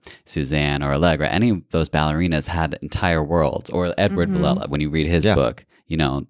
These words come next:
Speaker 1: that you always had an entire world and so many different points of departure. So I think that's a great thing to, um, to give to your audience too, to know that it, there are so many levels there.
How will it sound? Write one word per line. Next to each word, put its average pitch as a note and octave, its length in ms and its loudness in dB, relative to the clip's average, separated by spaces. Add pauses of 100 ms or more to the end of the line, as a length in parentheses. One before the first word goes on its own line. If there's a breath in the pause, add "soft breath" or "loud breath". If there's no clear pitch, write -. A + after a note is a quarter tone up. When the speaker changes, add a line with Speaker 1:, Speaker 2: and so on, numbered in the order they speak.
Speaker 1:
that D#2 120 4
you D#2+ 140 2
always E2 280 2
had D2+ 160 0
an D2 60 -2
entire C#2+ 360 0
world C#2+ 340 2
and C2+ 300 -4
so - 180 -4
many E2+ 140 -2
different C#2+ 320 -4
points C#2+ 220 -2
of C#2+ 60 -4
departure. C#2+ 460 0
So C#2 260 0 (420 loud breath)
I E2 80 -4
think E2+ 200 -6
that's E2+ 280 2
a E2+ 60 0
great D2+ 580 2 (200)
thing D#2 460 -2
to, C#2+ 480 -8 (440 soft breath)
um, C2+ 480 -12 (160)
to - 100 -16
give D#2 300 -6
to - 100 -6
your C#2+ 120 -4
audience D2 420 -6
too, D#2 160 -4
to C#2 100 -6
know C#2+ 240 -2
that C#2 300 -8
it, C#2 200 -8
there D#2 180 -4
are D2+ 40 -4
so - 180 -6
many D2 220 -6
levels - 420 -6
there. - 220 -6